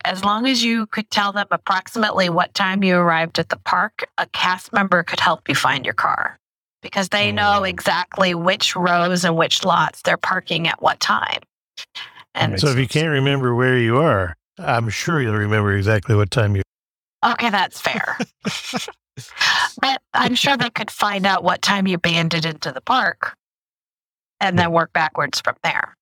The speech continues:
Speaker 3: Yeah.
Speaker 2: Yeah.
Speaker 3: All right.
Speaker 1: But now you can just open up your app and find
Speaker 3: This
Speaker 1: your
Speaker 3: is one
Speaker 1: car.
Speaker 3: more way they can not have cast members help you do anything.
Speaker 2: I mean,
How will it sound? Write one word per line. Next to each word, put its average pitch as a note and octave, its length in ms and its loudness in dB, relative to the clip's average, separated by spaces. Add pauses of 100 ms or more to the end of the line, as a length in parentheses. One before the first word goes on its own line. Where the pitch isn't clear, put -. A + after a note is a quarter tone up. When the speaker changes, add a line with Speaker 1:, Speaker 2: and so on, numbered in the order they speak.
(480)
Speaker 3:
Yeah. F#2+ 320 2 (240)
Speaker 2:
Yeah. G#3+ 140 -2 (440)
Speaker 3:
All A2 140 2
right. G2 320 0 (120)
Speaker 1:
But - 240 0
now C#4+ 220 2
you D4 160 0
can C4+ 140 2
just A#3+ 200 0
open A3+ 280 2
up G3+ 180 0
your D#3+ 140 4
app C#3 380 2
and - 220 -4 (600)
find C#3 160 2
Speaker 3:
This C3+ 100 -2
Speaker 1:
your C3 80 4
Speaker 3:
is A2 80 -2
one B2 100 2
Speaker 1:
car. A2+ 100 0
Speaker 3:
more A2+ 220 0
way G2 240 4
they G2 140 2
can F#2+ 320 -2 (480)
not A2 300 0
have G2+ 260 -4
cast G#2 300 2
members G2+ 300 4
help A2 200 0
you G#2+ 80 2
do G2+ 160 4
anything. F2+ 380 0 (1300)
Speaker 2:
I E3+ 120 -2
mean, D3 140 -6